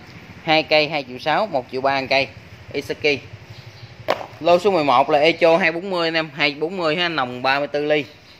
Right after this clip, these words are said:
Lô này thì tay lái là có một cái tay lái tròn, còn lại là tay lái dài hết.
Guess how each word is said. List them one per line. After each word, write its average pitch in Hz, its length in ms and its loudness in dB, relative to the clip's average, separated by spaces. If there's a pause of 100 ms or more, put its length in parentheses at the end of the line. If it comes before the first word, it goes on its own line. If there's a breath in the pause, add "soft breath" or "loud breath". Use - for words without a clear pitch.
(680)
Lô 151 220 4
này 135 200 -2
thì 131 220 -4
tay 143 160 4
lái 147 280 0
là 127 600 0
có 175 80 -2
một 131 240 0
cái 175 80 -2
tay 151 120 2
lái 160 100 4
tròn, 127 380 2
còn 123 160 -2
lại 120 120 0
là 131 100 -2
tay 135 160 0
lái 151 120 0
dài 127 260 0
hết. 170 160 -4